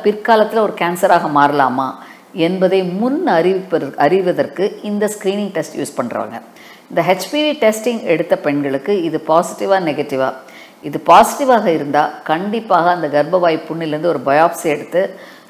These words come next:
வேற ஒருவேளை ஆழங்கள்ல ஏதாவது க-, கர்ப்பப்பை வாய் புற்றுநோய் இருக்கிறதா என்பதை பார்க்கலாம்.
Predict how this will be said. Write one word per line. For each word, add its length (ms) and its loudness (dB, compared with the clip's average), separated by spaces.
வேற 240 6
ஒருவேளை 400 4
ஆழங்கள்ல 600 4
ஏதாவது 560 2
க-, 120 -16
கர்ப்பப்பை 520 -2
வாய் 280 2
புற்றுநோய் 380 -6
இருக்கிறதா 400 -4
என்பதை 280 -4
பார்க்கலாம். 440 -6